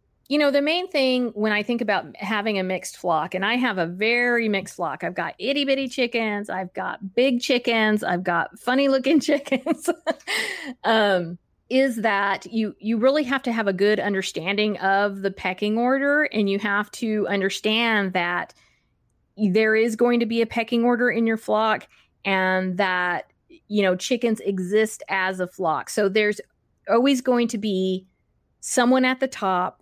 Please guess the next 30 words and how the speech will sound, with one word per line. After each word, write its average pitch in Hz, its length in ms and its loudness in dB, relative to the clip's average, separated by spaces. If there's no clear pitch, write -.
and 196 160 2
there's 196 160 0
going 208 280 0
to 208 100 -6
be 180 540 -4
someone 190 420 0
at 180 140 -2
the 180 80 -2
bottom. 143 400 -2
And 202 180 2
what 214 140 0
that 226 180 0
means 208 760 2
is 190 300 2
you 214 180 4
will 226 800 2
see 233 400 0
squabbling 185 600 0
sometimes. - 840 -14
Um, 185 320 0
and, 226 300 0
and 226 320 0
some 269 300 0
pe-, 277 160 -2
for 247 140 -2
some 269 220 0
people, 247 240 0
that's 185 220 0
really 220 500 2
uncomfortable. 220 880 0